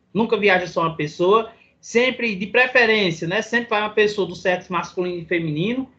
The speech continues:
no caso, a co-, tem uma coordenadora de Olimpíadas na escola, então a gente sempre tem esse cuidado, até mesmo porque nessas viagens a gente tem alunos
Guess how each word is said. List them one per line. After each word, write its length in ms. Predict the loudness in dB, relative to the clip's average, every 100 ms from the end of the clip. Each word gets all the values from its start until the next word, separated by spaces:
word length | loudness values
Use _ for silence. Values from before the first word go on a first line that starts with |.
| _ _ -6
no 140 | 0
caso, 360 | 0 0 -2 -6 0
a 140 | 0
co-, 180 | 2 -2
tem 140 | 2 2
uma 180 | 0
coordenadora 760 | 2 2 2 0 0 2 2 0
de 140 | 0
Olimpíadas 560 | 0 0 0 2 2 0
na 140 | -2
escola, 400 | -4 0 2 2
então 200 | 2 2
a 80 | 2
gente 220 | -4 -2
sempre 200 | -2 2
tem 100 | 2
esse 200 | 0 -2
cuidado, 520 | -2 2 4 2 0 -6 _ _ _
até 240 | -2 2 4
mesmo 240 | 4 4
porque 300 | 0 2 2 2
nessas 460 | 0 0 0 0
viagens 320 | 2 2 2
a 40 | -2
gente 160 | -2
tem 120 | -2 0
alunos 640 | 0 2 2 0 -4